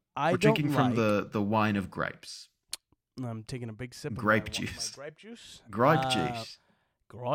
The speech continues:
Speaker 2: Drinking some
Speaker 1: juice.
Speaker 2: gripe juice. Some right gripe juice, aren't
Speaker 1: When
Speaker 2: we?
Speaker 1: it, particularly at work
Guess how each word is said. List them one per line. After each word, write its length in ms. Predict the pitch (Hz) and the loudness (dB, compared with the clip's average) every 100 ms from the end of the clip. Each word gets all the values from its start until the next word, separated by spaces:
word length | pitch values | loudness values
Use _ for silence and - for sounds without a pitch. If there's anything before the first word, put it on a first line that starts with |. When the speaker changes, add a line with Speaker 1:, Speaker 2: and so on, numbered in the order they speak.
| 131 | -2
Speaker 2:
Drinking 180 | 110 117 | -4 -4
some 80 | 92 | -4
Speaker 1:
juice. 80 | |
Speaker 2:
gripe 240 | 98 127 - | -2 -4 -4
juice. 380 | - 80 - - _ _ _ | -8 -8 -10 -16 _ _ _
Some 160 | 107 107 | -6 -2
right 200 | 113 - | -2 0
gripe 220 | 123 120 | 0 0
juice, 60 | 147 | 2
aren't 80 | 160 160 165 | 2 0 -2
Speaker 1:
When 60 | 165 | -4
Speaker 2:
we? 760 | - _ _ _ _ _ - | -10 _ _ _ _ _ -16
Speaker 1:
it, 60 | 156 _ _ _ _ - | -16 _ _ _ _ -8
particularly 680 | - 208 285 294 269 185 151 | -6 -6 -6 -4 -4 -2 -2
at 180 | 127 | -4
work 540 | 110 107 107 202 - | -6 -10 -8 -8 -12